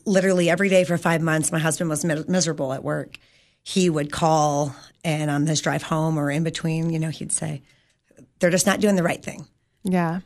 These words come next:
Speaker 1: Um, I'm charging more money for the services than, than what we ever have. I'm showing up to people's house. They don't even know I'm on the way.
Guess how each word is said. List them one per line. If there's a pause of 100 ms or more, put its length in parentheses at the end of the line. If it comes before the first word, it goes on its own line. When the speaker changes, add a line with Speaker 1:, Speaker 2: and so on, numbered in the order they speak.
(260)
Speaker 1:
Um,
I'm
charging
more
money
for
the
services
than,
than
what
we
ever
have.
I'm
showing
up
to
people's
house.
They
don't
even
know
I'm
on
the
way.